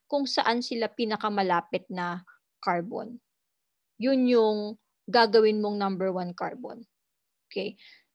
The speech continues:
So, if there are two or more different substituent, ngayon, kung meron namang mas higit sa isang substituent na magkaiba sila,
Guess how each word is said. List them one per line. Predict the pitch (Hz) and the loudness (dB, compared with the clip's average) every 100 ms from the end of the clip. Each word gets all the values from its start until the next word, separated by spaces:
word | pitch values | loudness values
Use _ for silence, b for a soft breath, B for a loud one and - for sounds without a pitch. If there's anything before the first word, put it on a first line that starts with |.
| _ | _
So, | - - - 214 202 202 196 196 190 190 185 190 196 180 - 254 _ _ _ _ | -20 -16 -6 0 2 2 0 -2 -4 -4 -6 -6 -8 -8 -12 -16 _ _ _ _
if | 220 202 | -8 4
there | 285 | 6
are | 339 349 - | 6 2 2
two | 311 285 | 4 6
or | 240 233 | 4 4
more | 226 226 240 | 4 4 2
different | 214 214 220 208 202 | 0 -2 -2 -2 -2
substituent, | 208 - 202 320 339 277 226 233 _ - | -6 -6 -8 -4 0 2 2 0 _ 0
ngayon, | 226 220 185 | 4 4 4
kung | 214 202 | -2 -2
meron | 214 214 277 | 0 2 2
namang | 349 320 277 269 b b b _ - | 0 2 2 0 b b b _ 2
mas | 262 302 - | 2 2 -4
higit | 247 202 277 | -4 -2 -2
sa | - - | -2 -4
isang | 214 226 269 254 254 | -4 -2 0 0 0
substituent | 247 233 262 233 302 294 233 202 | -2 0 -6 -2 0 2 2 0
na | 220 220 | 0 0
magkaiba | 220 202 - 196 196 | 0 0 0 0 0
sila, | 208 214 262 185 208 | 0 2 4 4 2